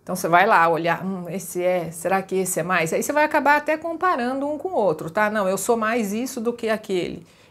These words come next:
E aí você vai comparando e você vai reduzir pra cinco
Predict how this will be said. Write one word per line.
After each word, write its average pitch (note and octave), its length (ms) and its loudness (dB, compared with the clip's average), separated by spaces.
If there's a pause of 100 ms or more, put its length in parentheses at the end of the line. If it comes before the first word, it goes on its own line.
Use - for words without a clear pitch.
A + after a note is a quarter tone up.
E C4 80 2
aí C4 140 6
você C#4 260 2
vai C4 160 4
comparando C4 580 0
e D#3+ 60 -4
você A3+ 300 0
vai G#3 160 2
reduzir F#3 560 -2
pra G#3 200 -2
cinco - 840 -4